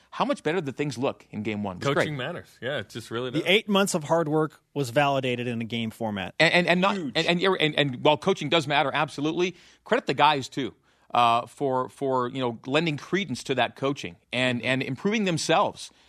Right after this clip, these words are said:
Speaker 1: and, and picking themselves up and, and making it all, uh, just look so much better in game one than really I think we saw at any point last season.
Speaker 3: Was there anything that surprised you? Like, legit, while you're calling the game, just thought, "Wow,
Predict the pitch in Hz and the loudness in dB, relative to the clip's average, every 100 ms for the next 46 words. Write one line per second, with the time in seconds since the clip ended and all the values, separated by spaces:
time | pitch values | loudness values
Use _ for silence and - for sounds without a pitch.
0 | _ - 113 117 110 113 - 202 208 156 | _ -4 0 0 0 -2 0 0 0 -2
1 | - 147 202 151 - - _ _ _ - | 0 0 0 -4 -8 -10 _ _ _ -4
2 | 110 107 110 123 143 143 123 123 127 127 | -2 -2 0 0 0 0 2 4 4 2
3 | 120 117 107 107 120 127 123 - 139 131 | -2 -2 -2 -4 -6 -4 -4 -4 -4 -4
4 | 104 127 131 - 110 113 107 107 110 107 | 0 0 0 -2 -2 -2 0 0 -2 -2
5 | 110 117 139 117 131 - 110 - 120 104 | -2 0 0 0 -2 -6 -4 0 2 0
6 | 98 - 101 - 85 - - - - _ | -6 -12 -14 -12 -14 -12 -12 -12 -18 _
7 | _ _ 175 202 330 359 330 294 208 - | _ _ 4 4 4 2 0 2 2 0
8 | - 170 143 - 156 165 196 151 180 196 | -4 -4 -6 -2 2 2 0 -2 0 2
9 | 208 - 151 - 143 156 123 208 220 - | 0 0 0 0 -2 -2 2 2 2 -2
10 | 156 165 156 147 - 196 208 185 160 170 | -2 2 2 0 2 2 2 0 -2 -2
11 | 170 131 - 127 95 113 104 123 156 233 | -2 -6 -8 -8 -8 -14 -12 -4 2 2
12 | 240 135 98 | 2 -2 -6